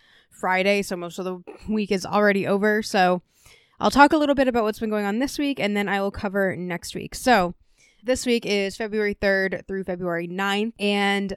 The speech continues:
we may have spent this week feeling very emotional, especially, like, with our thoughts and our communication style,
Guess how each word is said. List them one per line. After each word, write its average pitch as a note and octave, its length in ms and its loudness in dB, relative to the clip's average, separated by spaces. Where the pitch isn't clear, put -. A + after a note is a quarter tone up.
we C4+ 160 0
may D#4 180 2
have G4+ 100 0
spent A3 260 -4
this B3 180 -6
week B3+ 200 -6
feeling G#3+ 340 -2
very G3+ 560 -2
emotional, A#3 1120 -4
especially, G#3 400 -6
like, F#3+ 240 -8
with F#3 100 -14
our F3 120 -8
thoughts F#3+ 380 -8
and F3+ 80 -14
our E3+ 100 -8
communication F#3+ 600 -10
style, G3 540 -8